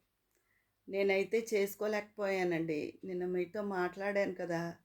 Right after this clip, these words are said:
తర్వాత బాగా జ్వరంగా అనిపించి పడుకుండిపోయాను నేను. అయితే పడుకుండిపోయాను అన్న విషయంలో ఇవాళ కొంచెం చాలా విషయం ఉంది,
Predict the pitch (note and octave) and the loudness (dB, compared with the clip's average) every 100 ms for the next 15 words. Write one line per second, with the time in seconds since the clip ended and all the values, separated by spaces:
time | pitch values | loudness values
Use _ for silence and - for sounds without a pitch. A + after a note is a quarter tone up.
0 | _ _ _ _ _ E3 F#3 F#3 F3+ F#3 | _ _ _ _ _ -10 -6 -6 -4 -6
1 | E3+ F3 F3 F3 F3+ F3+ F3+ - - E3+ | -2 0 0 0 0 2 0 -4 -10 -8
2 | E3+ E3+ F#3+ F#3 F#3+ F#3+ F3 F3+ - F#3+ | -2 0 0 0 0 -2 -6 -14 -12 -12
3 | - F3 E3+ G3 F#3 F#3 D#3+ E3 D#3+ D3 | -4 -4 -4 -6 -6 -2 0 2 4 2
4 | D3+ E3 G3+ _ _ _ _ _ _ _ | 2 0 -2 _ _ _ _ _ _ _
5 | _ _ _ _ _ D3+ G#3 B3 D4 C4 | _ _ _ _ _ -2 0 2 8 8
6 | B3 B3 A#3 G3+ A3 C4 C4 C4 B3 A#3+ | 8 4 2 2 4 2 2 4 4 6
7 | A#3 A#3 A#3 B3 A#3 G3+ A3+ A3 G#3 A#3+ | 6 4 4 0 0 -2 -2 -2 -4 -4
8 | A#3 B3 A#3 G3+ A3+ A3 A3 G#3 G#3 G3+ | -2 0 0 0 0 -2 -4 -6 -6 -4
9 | G#3 F3+ G#3+ G#3 G3+ A3+ A3+ G#3 F#3 F#3+ | 2 2 2 -2 -4 -2 2 2 2 2
10 | - | 0